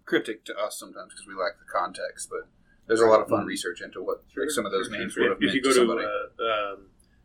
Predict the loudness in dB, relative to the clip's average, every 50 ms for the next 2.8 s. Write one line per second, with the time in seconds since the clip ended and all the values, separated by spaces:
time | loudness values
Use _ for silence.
0 | _ 2 2 2 2 0 -4 2 4 4 4 4 2 -6 -6 -4 -4 -2 0 2
1 | 2 2 2 0 -6 -10 -14 -18 _ _ _ _ _ _ -20 -10 -4 0 4 4
2 | 4 4 2 -2 -4 -6 -10 _ -10 -6 -6 -4 2 4 4 4